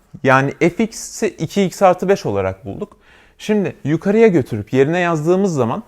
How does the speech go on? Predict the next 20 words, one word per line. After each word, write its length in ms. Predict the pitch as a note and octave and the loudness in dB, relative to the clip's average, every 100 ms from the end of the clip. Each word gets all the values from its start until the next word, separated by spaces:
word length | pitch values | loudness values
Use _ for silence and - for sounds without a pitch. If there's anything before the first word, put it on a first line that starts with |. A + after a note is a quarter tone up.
| _ _ _ _ | _ _ _ _
f 220 | D#3 - | -6 -4
x 160 | A3+ - | -4 -4
eşittir 300 | D3 - B2 | -4 -4 -4
iki 240 | B2 - | -4 -4
x 160 | F3 - | -4 2
artı 280 | D#3+ D#3+ E3+ | 2 2 -2
beş 140 | F#3 | -2
fonksiyonunun 720 | - C#3+ - - G#2 G#2 G3+ - _ _ _ _ _ | -2 -6 -4 -6 -6 -6 -10 -16 _ _ _ _ _
fonksiyonel 680 | - C#3+ - F3+ F3+ G#3 E3+ | -4 -4 -2 -2 0 2 0
denklemi 380 | C3+ A#2+ A2 | 0 0 -2
sağladığını 680 | G#2 C3 C3+ B2 G#2+ G#2+ F#3 - _ _ - | 0 2 2 2 0 -2 -4 -10 _ _ -2
ve 280 | D3 F#3 - _ - | 2 2 0 _ 0
yaptığımız 580 | D3+ D#3+ - F#3+ F#3+ F3 | 4 4 2 -2 0 2
adımlar 400 | D#3+ D#3+ E3+ F#3+ | 2 2 0 0
sebebiyle 680 | F#3+ C3+ A2+ G#2 G#2 E3 - - | 0 0 0 0 -2 -4 -6 -2
tek 220 | G#3 - | -2 0
çözümün 520 | C3+ A#2 A2 A2 A2+ | -4 -2 -2 -2 0
bu 200 | E3+ D3+ | 0 0
olduğunu 460 | G#2 G#2+ G#2+ F3+ G#3 | 0 -2 -4 -8 -14
söyleyebiliriz. 760 | - C3 A2+ G2 F2 - - | -6 -4 -2 -6 -8 -16 -20